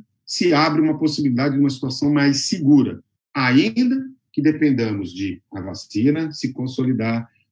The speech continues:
testar e tal. A, a Unifesp, por exemplo, já foi procurada por mais um outro grupo europeu que tá desenvolvendo vacina. Então,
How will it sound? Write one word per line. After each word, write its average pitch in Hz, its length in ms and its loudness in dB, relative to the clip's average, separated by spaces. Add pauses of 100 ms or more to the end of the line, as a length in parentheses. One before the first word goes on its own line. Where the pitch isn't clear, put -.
(100)
testar 117 420 -2
e - 60 -12
tal. 113 180 -4 (240)
A, 135 600 0 (320)
a 95 100 -10
Unifesp, 131 520 2
por 165 120 0
exemplo, 170 180 0
já 185 160 -4
foi 220 160 4
procurada 202 420 0
por 175 120 -2
mais 170 200 -2
um 175 60 0
outro 160 240 0
grupo 151 340 2
europeu 151 400 4
que - 80 -12
tá 156 80 0
desenvolvendo 143 480 2
vacina. 143 320 -2
Então, 226 200 0